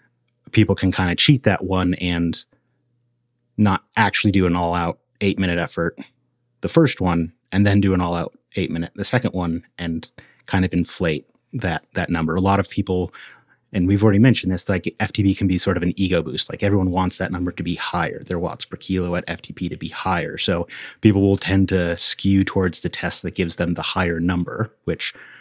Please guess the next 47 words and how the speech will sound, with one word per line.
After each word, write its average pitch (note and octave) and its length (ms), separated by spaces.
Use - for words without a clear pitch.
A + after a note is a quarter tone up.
you F#2 80
know, F2 120
for G2+ 320
your F#2+ 240
ego A2+ 260
boost, C3+ 400
that's, - 440
that's G#2 280
fine. G#2 280
And G2+ 120
if - 100
it's - 160
the G2+ 60
test - 320
you F#2+ 120
always F#2 280
do, F#2+ 140
that's F2 220
fine. G#2+ 440
Um, F2 380
it G#2+ 200
still C3+ 300
is A2+ 140
a G#2 60
valid G2 520
benchmark. G2 480
If F2+ 120
you F#2+ 120
always F#2+ 340
do F#2+ 120
a F#2 60
twenty F#2+ 240
minute F2 180
test, - 320
you F#2 80
can G#2 140
still B2+ 300
see G#2+ 260
how F2+ 100
your F2 160
twenty F#2+ 240
minute F2+ 220
power F2 340
is - 140
tracking F2 420
over - 160
time. A#2+ 360